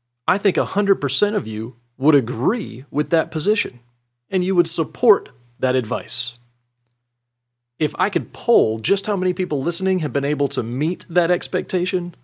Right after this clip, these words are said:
and start early with this model, never let off the gas, and have a few million dollars invested for retirement already, my guess is that that percentage would be significantly lower. Even for those that are investing,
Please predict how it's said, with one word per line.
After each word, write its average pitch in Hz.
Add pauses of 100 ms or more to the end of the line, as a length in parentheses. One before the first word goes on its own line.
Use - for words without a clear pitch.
(480)
and 117
start 143
early 139
with 139
this 135
model, 143 (600)
never 160
let 160
off 156
the 147
gas, 139
and 131
have 123
a 110
few 160
million 160
dollars 151
invested 131
for 131
retirement 135
already, 143 (520)
my 156
guess 190
is 165
that 170
that 165
percentage 160
would 131
be 120
significantly 123
lower. 110 (1200)
Even 190
for 147
those 131
that 127 (240)
are 147
investing, 98